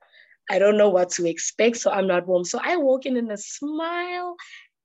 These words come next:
Everyone's already excited to learn and, and do what I'm doing. So already you need to excite your mind. So even if you're looking at a plate of veggies, excite your mind, like, the colors. I wonder how this tastes.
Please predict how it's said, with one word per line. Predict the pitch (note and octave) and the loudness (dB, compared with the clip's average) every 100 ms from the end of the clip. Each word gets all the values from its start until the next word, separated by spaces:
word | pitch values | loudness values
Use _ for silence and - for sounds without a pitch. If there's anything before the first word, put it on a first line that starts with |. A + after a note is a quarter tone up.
| - | 0
Everyone's | C4+ C#4+ C4+ A#3 | 2 4 4 4
already | G#3+ G#3 A3 | 2 2 0
excited | G#3+ - - G#3 G#3 G3 - | -4 -10 -6 -4 -2 -4 -6
to | G3+ | -10
learn | E3+ F3 F#3 F#3 F3+ F3+ - | -10 -4 0 2 0 -2 -8
and, | F#3 F3 - | -12 -12 -12
and | F3 E3 | -12 -10
do | F#3 | -6
what | F3 E3+ | -2 -2
I'm | D#3+ | -4
doing. | E3+ D#3+ | -6 -8
So | D#3+ - F3+ F3+ _ _ - | -6 0 0 0 _ _ -4
already | G#3+ G#3 G#3+ | 0 0 0
you | F#3+ F#3 | -4 -6
need | G#3 A3 | -6 -6
to | A3 | -8
excite | F3+ - F#3+ F#3 | -8 -6 -6 -4
your | F3+ | -4
mind. | E3 E3 E3 - _ _ | -4 -10 -10 -16 _ _
So | - | -4
even | G#3 G#3+ C#4 | -4 -2 -2
if | C#4 | -4
you're | G#3 | -6
looking | G3+ A3 F#3+ | -8 -6 -2
at | |
a | F3+ | -2
plate | F3 - F#3+ G3 | -4 -8 -6 -4
of | F3+ F3+ | -4 -4
veggies, | F#3 F3+ E3+ - _ - - | -6 -8 -18 -20 _ -20 -16
excite | - - B3 B3+ | -10 -4 -2 0
your | G3 | -2
mind, | F3 G#3+ F#3+ E3 | -4 -6 -8 -10
like, | - - | -14 -16
the | - - - | -16 -10 -4
colors. | - D4+ G#3+ E3 - - - - | -2 0 -2 -4 -10 -14 -16 -6
I | - | -2
wonder | F3 A3+ C#4 | 2 4 4
how | C#4 B3 G3+ D#3+ | 2 2 2 2
this | A3+ C4 - | 2 2 -4
tastes. | - F3 D#3+ - | -6 -4 -6 -14